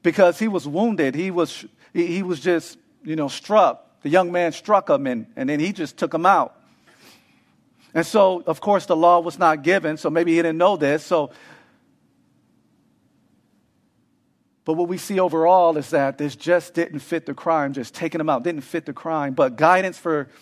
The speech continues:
these consequences, they would, of course, be, uh, given later to, to Moses in order to make sure that the consequences actually fit the crime.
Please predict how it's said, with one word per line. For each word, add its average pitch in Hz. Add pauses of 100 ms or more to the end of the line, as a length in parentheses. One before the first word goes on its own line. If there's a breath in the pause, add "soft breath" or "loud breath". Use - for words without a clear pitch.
(540 soft breath)
these 160
consequences, 156 (1600)
they 151
would, 151
of 147
course, 156
be, 139 (360 soft breath)
uh, 117
given 147
later 160
to, 135 (380)
to 170
Moses 151
in 147
order 170
to 160
make 156
sure 185
that 139 (180 loud breath)
the 156
consequences 160
actually 165
fit -
the 135
crime. 147